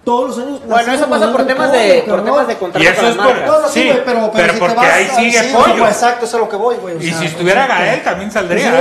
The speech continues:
Speaker 3: ¿eh?
Speaker 1: güey, o Irán Mier, pues sí, sí, sí, pero es lo mismo, la camisa sigue subiendo de precio y los mismos jugadores de hace cuatro años no te compran a nadie. A lo que me refiero es que esa camisa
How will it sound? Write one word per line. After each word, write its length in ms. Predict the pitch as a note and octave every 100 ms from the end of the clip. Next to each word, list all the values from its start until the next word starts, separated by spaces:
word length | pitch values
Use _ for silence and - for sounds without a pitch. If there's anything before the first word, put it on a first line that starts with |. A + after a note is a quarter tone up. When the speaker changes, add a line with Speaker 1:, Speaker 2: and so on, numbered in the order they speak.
| D#4+
Speaker 3:
¿eh? 40 | C#4
Speaker 1:
güey, 120 | B3
o 280 | B3+ B3+ C4
Irán 240 | B3+ D4 D4
Mier, 240 | D4+ C#4+
pues 140 | A#3+ A#3+
sí, 220 | D#4 F#4+
sí, 100 | C#4+
sí, 240 | C#4 D4+ - G3
pero 120 | G3 C4
es 60 |
lo 60 | B3
mismo, 420 | C#4+ C#4 B3+ A#3
la 140 | G#3
camisa 320 | G#3 A#3 - D4
sigue 180 | C#4 D4
subiendo 320 | B3 C4 C#4
de 60 | -
precio 240 | B3 B3+
y 40 |
los 100 | G3
mismos 260 | F3+ G#3 A#3+
jugadores 260 | G#3 G#3 G#3+
de 60 |
hace 100 | G#3
cuatro 260 | G#3+ A3 G#3+
años 120 | A3
no 80 | G#3+
te 120 | G#3+
compran 400 | G#3+ A3 A3 A#3 G3+
a 40 |
nadie. 380 | F#3+ A#3+ A3 F3 - - -
A 100 | G#3
lo 120 | A#3
que 100 | A3+
me 80 | G#3+
refiero 340 | G#3 G3 A#3+
es 80 | C4
que 80 | C4+
esa 160 | B3+ C4+
camisa 540 | C#4 C#4+ B3+ C#4+